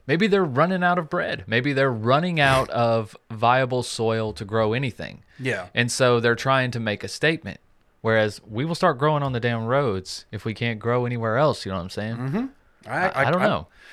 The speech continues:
Speaker 2: like I said, I don't know what the real cause of this could be. Like, there doesn't seem to be any kind of real backstory to this.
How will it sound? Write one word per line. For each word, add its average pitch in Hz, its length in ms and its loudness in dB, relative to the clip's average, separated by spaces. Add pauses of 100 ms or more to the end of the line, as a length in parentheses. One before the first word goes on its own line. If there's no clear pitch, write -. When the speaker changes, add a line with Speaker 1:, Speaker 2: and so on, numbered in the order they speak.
(240)
Speaker 2:
like 185 80 0
I 208 40 2
said, 180 140 2
I 151 80 6
don't 277 140 6
know 247 140 4
what 233 160 6
the 214 80 6
real 196 240 8
cause 220 420 4
of 156 80 -2
this 151 160 -2
could 175 300 0
be. 147 220 4
Like, 127 140 -2
there 143 100 4
doesn't 180 240 2
seem 220 120 0
to 185 60 0
be 175 140 0
any 185 180 0
kind 180 260 2
of 160 240 0
real 160 280 4
backstory 170 720 4
to 208 160 0
this. 214 340 4